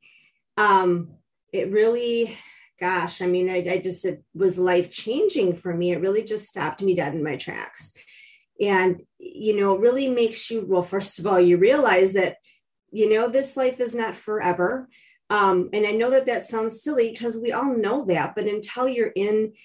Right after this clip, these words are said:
until it affects you personally, it's not, you don't get it in the same way, right? So going through that process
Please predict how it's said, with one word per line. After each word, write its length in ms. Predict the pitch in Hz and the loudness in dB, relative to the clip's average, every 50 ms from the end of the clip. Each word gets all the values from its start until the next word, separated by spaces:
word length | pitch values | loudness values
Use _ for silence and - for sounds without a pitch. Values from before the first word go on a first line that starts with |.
| _ _ _ - | _ _ _ -2
until 320 | 190 190 - 262 294 294 | -2 -2 0 0 2 2
it 160 | 294 - - | 4 2 0
affects 640 | 190 - - - _ - 208 220 - - - - - | -2 -4 -8 -10 _ -4 -4 -4 -4 -6 -10 -8 -4
you 180 | 175 190 214 208 | -4 -4 -4 -4
personally, 920 | - - - 185 185 185 - - 254 247 262 269 277 277 285 285 302 285 - _ _ _ _ _ _ _ _ _ _ _ - | -6 -4 0 0 0 0 0 0 0 2 4 4 4 4 4 4 2 0 -4 _ _ _ _ _ _ _ _ _ _ _ -14
it's 240 | 214 196 190 - - | -14 -12 -8 -4 0
not, 260 | 202 190 190 185 170 | 2 2 2 2 2
you 80 | 202 196 | 2 2
don't 200 | 202 202 202 185 | 2 2 2 0
get 160 | 196 202 190 | 0 0 0
it 120 | 202 - 185 | 0 0 0
in 80 | 185 | 0
the 80 | 175 175 | 0 0
same 320 | 175 - 190 180 180 170 | -2 -4 -2 -2 -2 -2
way, 340 | 160 156 143 - - - - _ _ | -2 -4 -8 -10 -14 -18 -20 _ _
right? 420 | - 165 165 175 190 214 214 214 - - - - - - - - - _ | -8 -4 -2 2 2 2 2 0 -4 -10 -20 -20 -20 -20 -20 -20 -20 _
So 680 | - - - 233 214 208 208 202 196 202 190 - - - _ _ _ _ _ _ _ _ _ - 190 175 156 | -14 -4 0 2 4 4 6 6 6 4 4 0 -6 -10 _ _ _ _ _ _ _ _ _ -12 -12 -10 -2
going 420 | 147 214 214 233 262 302 330 311 285 | 0 2 2 2 2 0 -2 -4 -6
through 420 | - - - - 185 196 240 247 | -8 -14 -8 -4 -2 0 0 0
that 380 | 208 185 160 - - - - - | 0 0 0 0 -4 -8 -12 -10
process 880 | - 190 180 180 202 220 220 - - 190 175 160 160 170 175 - - | -4 -2 0 0 0 -2 -4 -4 -4 -2 0 0 0 -2 -4 -6 -10